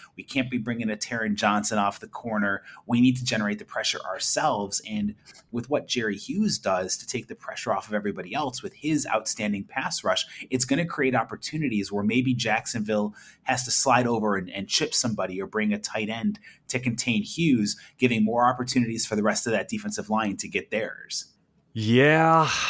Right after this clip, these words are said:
Speaker 2: uh, it, it would be really nice. Um, I, I see more great performance coming from Star Lotulelei. I, I just feel like he's been way more than we could have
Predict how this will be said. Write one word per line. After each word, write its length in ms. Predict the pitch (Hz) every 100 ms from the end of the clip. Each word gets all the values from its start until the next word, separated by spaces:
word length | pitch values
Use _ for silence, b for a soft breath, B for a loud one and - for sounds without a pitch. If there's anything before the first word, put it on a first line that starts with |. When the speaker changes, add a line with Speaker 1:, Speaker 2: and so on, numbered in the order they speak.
| B B B B B
Speaker 2:
uh, 300 | 120 123 127 -
it, 200 | 147 139
it 160 | 147 117
would 260 | 135 165
be 120 | 131 135
really 340 | 127 131 110
nice. 520 | 107 85 82 - - -
Um, 720 | 120 110 113 107 107 107 104 - 131
I, 200 | 131 135
I 180 | 131 147
see 380 | 143 - 151 135
more 380 | 120 127 120
great 680 | 98 87 98 107 117 117 -
performance 680 | - 101 117 107 107 98 -
coming 440 | - - 110 101
from 220 | 95 95 95
Star 240 | - 98
Lotulelei. 720 | 98 95 95 95 95 104 107 101 - _
I, 180 | 98 98 92
I 40 |
just 320 | 101 95 - -
feel 120 | 98
like 200 | 92 90
he's 340 | - 101 87
been 600 | 85 98 90 90 87 82 _ _ _ _ _ _ -
way 420 | 127 117 135 123
more 260 | 117 110
than 200 | 101 98
we 120 | 98 95
could 220 | - 92
have 200 | 82